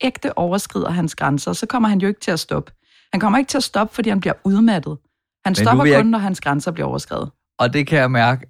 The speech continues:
Speaker 2: at desværre jo, fordi de har teaset med det hele sæsonen, at det kommer til at ske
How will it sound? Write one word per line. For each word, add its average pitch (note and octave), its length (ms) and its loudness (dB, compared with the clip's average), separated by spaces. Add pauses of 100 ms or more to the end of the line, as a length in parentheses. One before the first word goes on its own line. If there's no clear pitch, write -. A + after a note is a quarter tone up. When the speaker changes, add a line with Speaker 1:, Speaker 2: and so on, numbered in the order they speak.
(140)
Speaker 2:
at A#2 340 2 (120)
desværre A2+ 480 0
jo, B2 100 2
fordi A#2 300 -2
de A2+ 180 -2
har A2 120 0
teaset C3+ 640 -2
med A2 160 2
det B2+ 160 0
hele C3 300 -2
sæsonen, A#2+ 500 -2
at A#2 160 -2
det A2 80 -4
kommer G#2+ 280 0
til A2+ 160 -4
at B2 140 0
ske - 340 -4